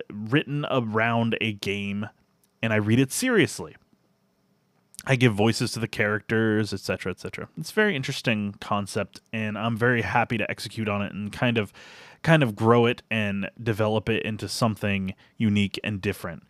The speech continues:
Usually the episodes are very short, about five to ten minutes. Uh, some will be shorter than that. It'll be <laughs> very interesting to see how that pans out, but I'm very excited to execute on this idea. I got the first episode done and in the bag, uh, just last week,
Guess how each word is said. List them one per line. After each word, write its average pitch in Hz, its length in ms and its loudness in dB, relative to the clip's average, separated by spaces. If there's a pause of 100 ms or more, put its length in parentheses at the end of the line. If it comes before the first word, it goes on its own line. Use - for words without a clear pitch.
(240)
Usually 117 240 2
the 113 100 6
episodes 110 360 2
are 107 40 0
very 98 200 2
short, 139 440 2
about 90 220 -2
five 104 480 2
to 107 100 -8
ten 95 260 -4
minutes. 110 480 -4 (360)
Uh, 78 260 -6
some 143 320 4
will 131 80 8
be 117 140 6
shorter 147 420 8
than 127 100 -2
that. 123 300 4 (160)
It'll 110 160 2
be 110 120 0
<laughs> - 0 -
very 117 300 2
interesting 113 380 0
to 101 80 -2
see - 160 -4
how 98 140 0
that 104 180 0
pans 98 260 -2
out, 95 240 -2
but 101 200 -2 (340)
I'm 151 120 6
very 180 160 8
excited 151 420 6
to - 100 2
execute 123 440 2
on 113 120 4
this 104 160 -2
idea. 101 500 2 (320)
I 113 100 4
got 139 120 6
the 139 80 2
first 139 380 4
episode 123 440 4
done 113 300 4
and 104 100 0
in 104 140 -2
the 101 80 -2
bag, 95 520 -2 (440)
uh, 90 200 -8
just 104 340 -4
last 92 300 -2
week, 113 360 -2